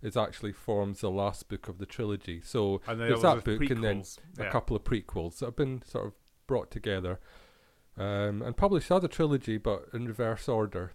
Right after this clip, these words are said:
Speaker 1: so that the, the chronologically earliest book, The Devil's Children, appears first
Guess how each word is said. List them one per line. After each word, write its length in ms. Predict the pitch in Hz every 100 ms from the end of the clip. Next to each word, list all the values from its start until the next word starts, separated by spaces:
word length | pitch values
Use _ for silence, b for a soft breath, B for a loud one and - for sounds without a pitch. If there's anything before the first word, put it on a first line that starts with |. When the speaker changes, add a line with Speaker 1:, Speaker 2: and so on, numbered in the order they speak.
| -
Speaker 1:
so 400 | - 120 107 104
that 240 | 95 -
the, 240 | 113 104 98 b b b
the 60 | 113
chronologically 1040 | - 147 127 123 139 - 101 - 110 107
earliest 560 | 113 123 107 87 87 -
book, 200 | 90 92
The 60 |
Devil's 300 | 92 98 92
Children, 440 | - 170 147 98 101 b b -
appears 320 | - 101 98
first 640 | - 113 98 - - -